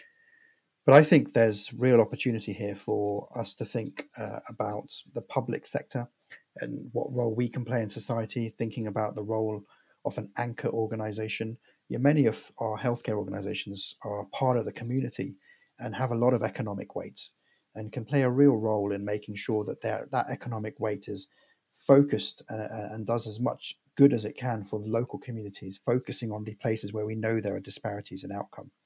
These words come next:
And I think I see greater energy at the provider level as well. And I think, you know, quality improvement, whilst it's not going to solve this issue, I think gives us a way to take action at the individual level.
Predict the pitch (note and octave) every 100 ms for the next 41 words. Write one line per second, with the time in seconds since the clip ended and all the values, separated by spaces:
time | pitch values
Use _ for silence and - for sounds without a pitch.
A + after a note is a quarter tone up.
0 | - - - - - - A#2+ A#2 D#3+ C#3+
1 | B2 - G2+ A2+ - G#2+ G2 G2 F#2 -
2 | _ _ - G2+ - G2 G#2+ A2+ G#2+ G2+
3 | F#2+ F#2+ F#2+ _ - G#2+ A#2 A2 F#2 -
4 | _ _ _ - C3+ D3 D3 E3 - C#3+
5 | C#3 A2+ - D3 D3 B2+ A#2 C#3+ A2+ A2
6 | A#2 A#2 G#2+ B2+ A#2+ A2 G2 - - A#2+
7 | A2+ - F#2+ F#2+ - - B2+ - G3+ G3+
8 | C#3+ D#3+ C3+ A#2 - - B2+ A2 A#2 A#2
9 | G#2+ _ _ _ _ - - C3 A#2 A#2
10 | A2+ - G#2+ G2 - G#2+ - G#2 G2+ G#2
11 | G2+ - G2 F#2+ F#2+ F#2